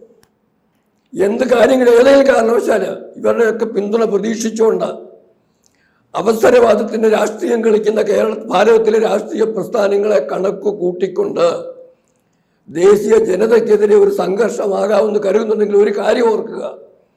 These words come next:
പതിനഞ്ച് ശതമാനം ന്യൂനപക്ഷവും എൺപത്തഞ്ച് ശതമാനം ഭൂരിപക്ഷവും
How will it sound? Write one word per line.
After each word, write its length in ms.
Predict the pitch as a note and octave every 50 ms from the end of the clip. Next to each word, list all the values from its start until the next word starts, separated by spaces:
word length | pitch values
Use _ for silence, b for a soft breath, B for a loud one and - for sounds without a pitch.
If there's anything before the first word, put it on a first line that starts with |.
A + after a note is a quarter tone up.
| _ _ _ _ _ _ _ _ _ _ _ _ _ _ _
പതിനഞ്ച് 400 | C#3 D#3 D#3+ G3+ A3+ B3 A#3 A#3+
ശതമാനം 580 | G3 F3+ G#3 G3+ G3 G3 G3 F#3+ F#3+ G3 F#3+ F#3 - - - - - _ _ _ _ _ _ _ _
ന്യൂനപക്ഷവും 640 | - - F#3+ A3+ A3+ A3 A3 - - G#3+ A3 A3 A3 - - - - B B B B B B B B
എൺപത്തഞ്ച് 520 | - - F3+ G#3 A#3+ C#4+ C4+ C4+ A#3+ A3+ A3
ശതമാനം 440 | A3 A3+ A3 G#3+ G#3+ G#3+ G#3+ G#3+ G#3+
ഭൂരിപക്ഷവും 640 | F3+ F3 G#3 A3+ B3 B3 A3+ G#3+ - - A3 G3+ A3